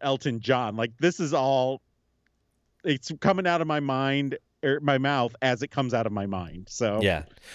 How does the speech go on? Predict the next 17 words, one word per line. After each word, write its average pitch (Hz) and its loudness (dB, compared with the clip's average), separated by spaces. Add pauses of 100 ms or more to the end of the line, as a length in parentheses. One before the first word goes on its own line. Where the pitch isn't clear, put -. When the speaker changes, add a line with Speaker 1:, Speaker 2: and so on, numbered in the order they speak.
(140)
Speaker 2:
Whereas 127 4
I 135 4
meticulously 127 2
write 104 0
down 104 2
everything 92 0
that 90 0
I'm 90 0
going 90 -2
to 82 -2
say. 92 0 (540)
Speaker 1:
<laughs> 214 -2 (760)
Speaker 2:
Even 180 4
that 123 2
sentence 123 0
has, 113 4
it, 113 -2